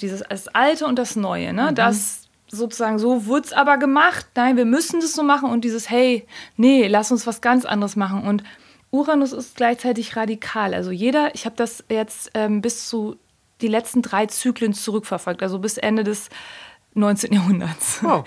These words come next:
Speaker 1: <laughs> hab ich mal so geguckt. Ja, die ganzen Zyklen immer, äh, Treffen der Planeten, Konfliktaspekte, was war da dann los? Und was ich daraus abgeleitet habe oder ableite, ist, dass es eigentlich immer,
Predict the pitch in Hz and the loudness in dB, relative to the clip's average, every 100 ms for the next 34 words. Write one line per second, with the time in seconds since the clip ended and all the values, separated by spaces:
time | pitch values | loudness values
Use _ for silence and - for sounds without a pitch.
0 | - - - 214 202 202 202 185 180 196 | -6 -10 -2 -2 0 0 0 0 0 -6
1 | 185 220 - 240 - - - - _ - | -4 -6 -4 -4 -6 -20 -20 -20 _ 0
2 | 196 285 302 240 220 214 214 208 208 330 | 2 2 0 -4 -2 -2 -2 -6 -4 -6
3 | 330 330 311 - 247 240 240 - 220 220 | -2 -2 -2 0 0 2 0 -4 -2 -2
4 | 214 214 208 - - 294 302 277 254 247 | -2 -6 -12 -12 -2 0 2 4 2 2
5 | 240 220 233 214 208 214 - - _ _ | -2 -2 -2 -4 -4 -6 -10 -20 _ _
6 | - - - 226 208 311 - 240 247 226 | -20 -18 -4 -4 -2 -4 -2 -2 -2 -2
7 | 226 214 214 190 175 196 175 160 - - | 0 0 -2 -2 0 2 2 2 -2 -2
8 | 175 170 - - - - - - 226 220 | -4 -4 -4 -6 -8 -16 -16 -8 -2 0
9 | 220 220 202 254 262 254 233 226 - 247 | 0 -2 -2 -4 0 2 2 0 -4 -4
10 | - 302 254 262 277 247 - 208 240 320 | -2 0 2 2 0 -8 -8 -4 -2 -2
11 | 370 302 240 - - 269 269 277 285 247 | -4 -2 -2 -4 -6 -4 -2 -2 -4 -6
12 | - 240 240 - 233 220 - 247 247 247 | -6 -6 -6 -8 -6 -8 -2 0 2 -2